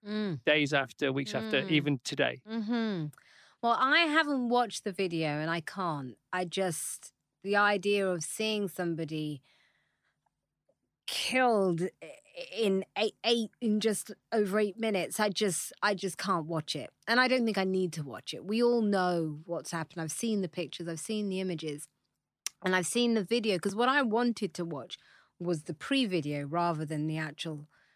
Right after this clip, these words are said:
Speaker 1: um, killing itself. And the pre-video, you see, again, to what I was saying, that routine, George Floyd went through the routine. He said, "Yes, sir." He went willingly. He did not in any way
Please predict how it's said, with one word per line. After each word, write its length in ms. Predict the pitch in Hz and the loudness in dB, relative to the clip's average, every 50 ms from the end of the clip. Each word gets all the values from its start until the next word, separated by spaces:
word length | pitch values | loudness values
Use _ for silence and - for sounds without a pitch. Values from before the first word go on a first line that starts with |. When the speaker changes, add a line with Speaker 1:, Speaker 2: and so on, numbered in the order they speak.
| _ _ _ _ | _ _ _ _
Speaker 1:
um, 380 | - 156 156 151 147 147 147 - _ _ _ _ | -4 -2 0 0 0 -2 -4 -6 _ _ _ _
killing 340 | - - 180 160 160 151 151 | -6 -4 -2 -2 0 -2 -2
itself. 640 | 147 123 - - - 214 208 190 160 156 147 - - _ _ _ _ _ _ _ _ | -4 -6 -8 -6 -4 -2 0 0 -2 -4 -6 -12 -16 _ _ _ _ _ _ _ _
And 200 | - 196 196 202 | -4 -2 0 0
the 40 | 202 | 0
pre-video, 880 | - - - - 294 320 330 330 311 240 233 214 180 175 170 165 160 156 | -2 -4 -2 0 2 4 6 4 4 4 2 2 2 2 2 2 2 2
you 260 | 160 156 156 175 185 175 | 0 -2 -2 -4 -4 -4
see, 800 | - - - - 262 269 277 262 220 175 156 151 143 135 113 - | -4 -4 -2 -2 0 0 0 0 0 -2 -2 -2 -4 -6 -8 -8
again, 500 | 165 156 - 208 190 175 170 165 156 156 _ _ _ - | -6 -4 -2 -2 0 0 0 -2 -4 -6 _ _ _ -16
to 120 | - 185 | -10 -6
what 140 | 180 180 175 | -4 -2 -2
I 100 | 165 160 | 0 -2
was 120 | 160 151 - | -2 -2 -2
saying, 300 | - 180 170 160 156 156 | -2 -2 -2 -2 -2 -2
that 200 | 165 147 - - _ | -4 -6 -8 -12 _
routine, 840 | - 160 170 170 165 156 - - - 214 196 156 139 139 143 147 - _ _ _ _ _ _ _ _ | -12 -6 -4 -4 -4 -4 -6 -6 -4 -2 -2 -2 -4 -4 -8 -10 -12 _ _ _ _ _ _ _ _
George 300 | - 254 262 285 269 - | -2 0 0 0 0 -2
Floyd 480 | - - - 247 247 247 240 214 170 170 | -4 -4 -2 0 0 2 0 -2 -2 -2
went 300 | 196 202 208 196 175 - | -2 -2 -2 -4 -6 -8
through 240 | - 220 220 214 | -6 -6 -6 -4
the 200 | 185 196 202 196 185 | -4 -2 -2 -2 -2
routine. 760 | 175 185 190 180 - - - 208 214 208 180 156 143 139 143 | -4 -4 -6 -6 -8 -10 -8 -6 -4 -4 -4 -4 -6 -8 -10
He 260 | 131 - - 185 170 | -12 -10 -8 -8 -8
said, 400 | - - 226 220 208 190 160 147 156 | -4 -2 0 0 2 0 0 -2 -4
"Yes, 280 | 160 165 160 147 - | -2 -2 -2 -2 -4
sir." 400 | - - - - 165 151 147 143 139 | -8 -10 -8 -6 -6 -6 -6 -6 -8
He 260 | 139 139 214 220 214 | -6 -6 -4 -4 -4
went 480 | 208 190 190 196 208 214 190 156 143 - _ _ - | -2 -2 0 0 0 0 0 -2 -4 -6 _ _ -4
willingly. 720 | 175 185 180 170 165 156 151 147 139 131 131 120 117 160 - | 0 2 2 2 2 2 0 -2 -4 -6 -10 -12 -14 -16 -10
He 200 | - 208 220 214 | -6 -4 -2 -2
did 260 | 190 214 220 208 190 | 0 0 0 0 0
not 280 | 214 214 208 208 - - | 0 0 0 -2 -2 -4
in 140 | 202 185 175 | -2 -2 0
any 240 | 170 165 165 160 160 | 0 2 2 0 0
way 300 | 151 151 147 143 135 | 0 -2 -4 -4 -6